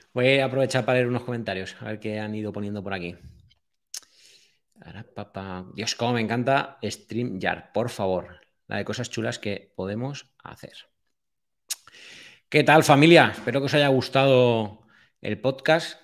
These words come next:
La verdad que, jolín, me apetecía muchísimo que se pasara Javi. Además, quería no hacerlo de tecnología pura, sino quería hablar, pues, una charla con, con mi gran amigo Javi y que disfrutarais de un ratito de, de charlas.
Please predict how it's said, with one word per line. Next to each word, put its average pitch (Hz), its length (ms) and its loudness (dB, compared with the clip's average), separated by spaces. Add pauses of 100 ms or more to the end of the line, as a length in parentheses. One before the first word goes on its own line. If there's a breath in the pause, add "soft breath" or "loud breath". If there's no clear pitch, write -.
(200)
La 110 160 -4
verdad 113 200 0
que, 135 200 0
jolín, 127 300 0
me 117 60 0
apetecía 104 360 -4
muchísimo 135 580 -2
que 123 80 -4
se 123 120 -8
pasara 120 280 -4
Javi. 143 280 -2
Además, 123 380 -2
quería 131 400 0
no 131 260 -2
hacerlo 120 400 -4
de 110 100 -4
tecnología 104 680 -4
pura, 135 300 -4 (420 soft breath)
sino 107 180 -4
quería 117 220 0
hablar, 120 260 -4 (320)
pues, - 220 -20
una 117 180 -8
charla 113 320 -6
con, 101 400 -6
con 98 160 -12
mi 98 100 -8
gran 107 180 -4
amigo 107 180 -4
Javi 117 320 -4
y 117 60 -6
que 98 200 -8
disfrutarais 98 540 -6
de 107 60 -12
un 98 60 -12
ratito 98 360 -8
de, 92 320 -8
de 98 100 -10
charlas. 131 440 -6